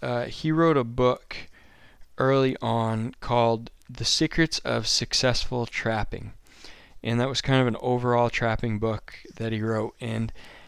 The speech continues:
as a result of that book, a lot of people,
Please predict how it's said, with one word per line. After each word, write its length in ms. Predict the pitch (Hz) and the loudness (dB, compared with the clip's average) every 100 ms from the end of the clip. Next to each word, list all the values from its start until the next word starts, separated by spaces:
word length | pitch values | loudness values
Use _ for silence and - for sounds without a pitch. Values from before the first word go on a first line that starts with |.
| - - - - | -20 -20 -20 -2
as 180 | 127 123 | 0 2
a 60 | |
result 340 | 120 120 143 - | 2 4 2 2
of 80 | 147 | 0
that 180 | 117 | 0
book, 220 | 113 117 - | -2 -2 2
a 80 | |
lot 160 | 123 127 | 4 4
of 140 | 127 | 2
people, 640 | - 139 127 127 120 117 | -2 -4 0 2 2 0